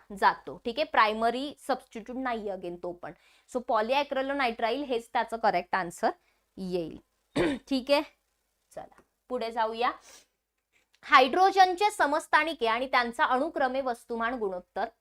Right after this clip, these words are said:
डॅश डॅश आहे. हे तर सगळ्यात सोपा प्रश्न होता. Protium, deuterium, tritium, one is to two is to three. ऑप्शन नंबर चार हे करेक्ट उत्तर येतं.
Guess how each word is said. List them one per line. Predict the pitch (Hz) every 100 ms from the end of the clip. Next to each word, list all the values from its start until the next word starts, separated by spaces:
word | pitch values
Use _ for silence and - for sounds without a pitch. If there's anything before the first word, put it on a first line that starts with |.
| -
डॅश | 196 170 170
डॅश | 175 175 -
आहे. | 170 165 175
हे | 175 175
तर | 190
सगळ्यात | 202 196 185 185
सोपा | - 185 - 214
प्रश्न | 285 277 262
होता. | 220 - 202 - - _ -
Protium, | 311 302 320 349 339
deuterium, | 285 254 254 254 254 269
tritium, | 262 233 247 233 285 - _ -
one | 226 240
is | 240 -
to | 262
two | 247
is | 202 196 -
to | 240 - _ _
three. | 262 185 -
ऑप्शन | 190 - 240
नंबर | 220 214 214
चार | 233 - 226 240
हे | 269
करेक्ट | 262 247 240 -
उत्तर | 233 - 254
येतं. | 247 226